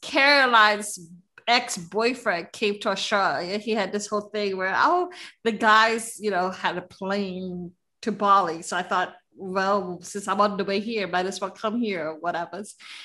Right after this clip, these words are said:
I'm sitting there going, like, "That is the most bullcrap <laughs> thing ever." Was he, like, stalking her? <laughs> What the hell is going on?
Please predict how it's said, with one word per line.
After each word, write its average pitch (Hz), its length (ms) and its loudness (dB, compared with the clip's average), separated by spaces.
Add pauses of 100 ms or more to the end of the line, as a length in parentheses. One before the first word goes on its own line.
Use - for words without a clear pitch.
(140)
I'm 415 300 6
sitting 262 320 -2
there 214 140 2
going, 180 200 2
like, 180 200 -2
"That 190 200 -2
is 175 180 -8
the 170 120 -8
most 160 320 -8
bullcrap 196 580 -4 (180)
<laughs> 370 520 -6
thing 285 500 2
ever." 240 380 4
Was 247 280 -4
he, 370 160 4
like, 269 240 2
stalking 214 760 -6
her? 320 320 0
<laughs> - 60 -16 (680)
What 302 680 0
the 392 100 6
hell 277 280 6
is - 220 0
going 214 280 -2
on? 202 380 -2